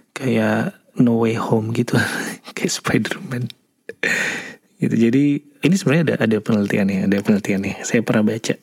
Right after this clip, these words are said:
terutama ini soal, em, soal waktu itu kalau nggak salah tentang performa belajar dan performa, eh, fisik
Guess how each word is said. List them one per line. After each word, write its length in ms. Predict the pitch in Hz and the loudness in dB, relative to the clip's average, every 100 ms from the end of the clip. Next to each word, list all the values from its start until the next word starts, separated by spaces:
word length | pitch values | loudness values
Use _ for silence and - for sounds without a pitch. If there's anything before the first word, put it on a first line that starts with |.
| _ | _
terutama 360 | - 120 123 131 | -2 0 2 2
ini 80 | 143 | 2
soal, 280 | 139 113 120 - - - - - - - - _ _ - | 0 -2 -2 -8 -12 -10 -12 -14 -18 -20 -20 _ _ -4
em, 240 | 131 117 117 | 2 2 2
soal 760 | - 117 117 - - 143 139 - | 0 -2 -2 -2 0 0 -2 -4
waktu 320 | 165 107 - 117 | -4 -2 0 -2
itu 60 | |
kalau 160 | 135 - | -2 -6
nggak 120 | 120 | -4
salah 400 | - 113 135 - - _ _ _ _ _ - - - | -2 0 0 -4 -12 _ _ _ _ _ -20 -20 -18
tentang 520 | - 127 110 110 113 110 | -2 2 2 0 -2 -2
performa 600 | 120 110 110 107 110 107 | -4 -2 -2 0 0 2
belajar 600 | 110 107 107 - 113 107 | 2 0 -2 0 0 0
dan 280 | 110 110 107 | 0 0 0
performa, 1200 | - 113 107 - 113 107 120 110 110 104 104 113 - - - - - - - - _ _ - | -2 -4 -4 -4 -2 0 2 2 2 2 0 -4 -10 -16 -16 -14 -16 -18 -20 -20 _ _ 0
eh, 160 | 117 | 0
fisik 480 | 113 127 - - | 0 0 0 -4